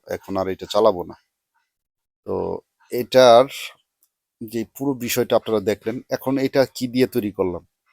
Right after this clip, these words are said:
কেনই বা এত ব্যাকআপ, সেই বিষয়টা আলা-, আসা যাক। এটা হলো একটা প্লাস্টিকের বডি।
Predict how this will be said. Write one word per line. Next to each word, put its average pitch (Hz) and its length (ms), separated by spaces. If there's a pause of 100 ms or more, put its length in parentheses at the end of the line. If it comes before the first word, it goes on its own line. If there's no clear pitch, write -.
কেনই 120 300
বা 117 100
এত 107 160
ব্যাকআপ, 90 340 (760)
সেই - 180
বিষয়টা 101 380
আলা-, 95 160
আসা 101 200
যাক। 117 240
এটা 139 220
হলো 139 100
একটা 123 160
প্লাস্টিকের 120 500
বডি। 101 340